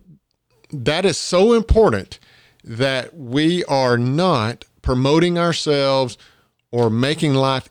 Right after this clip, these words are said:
easier on us when it relates to leadership. In fact, leadership is all about making things better or easier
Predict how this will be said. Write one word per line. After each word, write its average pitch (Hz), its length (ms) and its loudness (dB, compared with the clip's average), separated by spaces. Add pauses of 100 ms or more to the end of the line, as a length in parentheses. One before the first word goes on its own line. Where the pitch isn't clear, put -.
easier 139 600 0
on 117 240 -2 (140)
us 113 580 -4 (720)
when 123 140 -4
it 123 80 -2
relates 120 400 -2
to - 120 -6
leadership. 107 640 -4 (300)
In 113 140 -8
fact, 190 640 -6 (800)
leadership 190 640 0
is 135 140 -2
all 202 280 2
about 104 440 -2 (200)
making 156 540 -2
things 147 480 -2 (120)
better 165 580 0 (580)
or - 200 -4
easier 170 640 -2